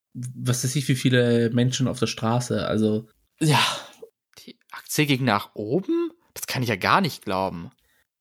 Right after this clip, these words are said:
Speaker 2: Okay, das
Speaker 1: Aber
Speaker 2: überrascht mich
Speaker 1: nachträglich
Speaker 2: jetzt.
Speaker 1: nach oben, oder?
Speaker 2: Nee, also
Speaker 1: Ich
Speaker 2: jetzt
Speaker 1: hab
Speaker 2: so
Speaker 1: irgendwie
Speaker 2: seit
Speaker 1: gesehen, dass es, äh, abrauscht.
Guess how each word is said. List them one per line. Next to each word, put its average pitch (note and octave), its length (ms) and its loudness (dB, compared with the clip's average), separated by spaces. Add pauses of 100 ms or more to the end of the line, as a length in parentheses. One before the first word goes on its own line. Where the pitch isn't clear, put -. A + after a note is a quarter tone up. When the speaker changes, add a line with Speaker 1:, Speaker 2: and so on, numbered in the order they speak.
Speaker 2:
Okay, G#2 540 -4 (160)
das D3 200 0
Speaker 1:
Aber A3+ 120 4
Speaker 2:
überrascht C3 300 4
mich G#3 120 -6
Speaker 1:
nachträglich G#2+ 360 0
Speaker 2:
jetzt. - 60 -16
Speaker 1:
nach G#2 160 -4
oben, F2 320 -8
oder? F3 480 -2 (300)
Speaker 2:
Nee, G3 160 4
also D3+ 220 2
Speaker 1:
Ich G#2 60 2
Speaker 2:
jetzt D3+ 120 4
Speaker 1:
hab - 80 4
Speaker 2:
so E3 80 0
Speaker 1:
irgendwie C3+ 180 2
Speaker 2:
seit C#3+ 80 -2
Speaker 1:
gesehen, D3 300 -2
dass C#3 140 -6
es, C3+ 100 -8
äh, A#2 180 -6
abrauscht. - 680 -10